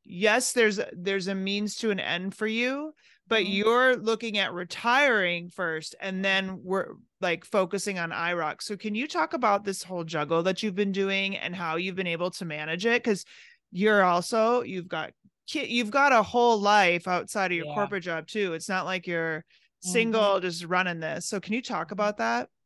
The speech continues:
Speaker 2: Yeah, what I, what I really have implemented is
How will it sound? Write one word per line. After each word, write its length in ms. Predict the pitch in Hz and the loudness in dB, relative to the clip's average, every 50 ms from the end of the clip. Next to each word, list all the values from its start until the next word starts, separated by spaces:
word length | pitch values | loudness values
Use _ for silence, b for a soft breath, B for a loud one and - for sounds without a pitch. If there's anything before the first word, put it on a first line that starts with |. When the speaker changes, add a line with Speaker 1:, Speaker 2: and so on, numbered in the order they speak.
| _ _ _ _ _ _ _ _ b b b | _ _ _ _ _ _ _ _ b b b
Speaker 2:
Yeah, 260 | - 190 202 196 190 185 | -2 2 2 4 4 4
what 180 | 190 208 247 | 4 4 4
I, 220 | - 349 392 359 220 | 4 4 2 2 0
what 240 | - 226 254 269 | 0 0 0 2
I 120 | 294 302 311 | 2 2 2
really 360 | 247 208 233 240 254 247 254 | 0 0 0 2 2 2 2
have 180 | 240 220 185 190 - | 0 0 -2 -2 -4
implemented 720 | 202 214 202 220 214 196 190 196 190 180 185 175 - - | -6 -6 -4 -2 -2 -2 0 0 -2 -2 -2 -4 -4 0
is 320 | - 202 202 196 190 190 | 2 4 4 4 2 -2